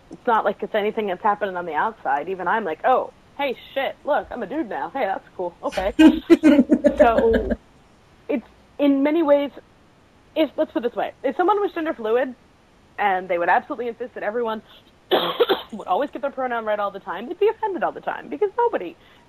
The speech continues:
Speaker 1: there, there's no obvious way of telling.
Speaker 2: Mm.
Speaker 1: The best thing you can do is just, is ask them, you know, you know, "What pronoun do you prefer? Um, is there any time that you prefer a different pronoun?" Um, I've gone by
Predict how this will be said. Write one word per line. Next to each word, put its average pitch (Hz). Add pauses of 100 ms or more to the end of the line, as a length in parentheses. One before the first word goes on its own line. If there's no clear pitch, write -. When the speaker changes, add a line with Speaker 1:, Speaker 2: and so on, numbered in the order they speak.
(140)
Speaker 1:
there, 392
there's 403
no 370
obvious 208
way 147
of -
telling. 208
Speaker 2:
Mm. 180 (680)
Speaker 1:
The 330
best 359
thing 381
you 339
can 269
do 190
is 190
just, 220 (200)
is 220 (140)
ask 277 (120)
them, 180
you 190
know, 165 (840)
you 254
know, 208
"What 262
pronoun 269
do 208
you 220
prefer? 175 (640)
Um, 175 (320)
is 208
there 220
any 233
time 240
that 190
you 226
prefer 254
a 294
different -
pronoun?" - (720)
Um, 196 (380)
I've 240
gone 262
by 233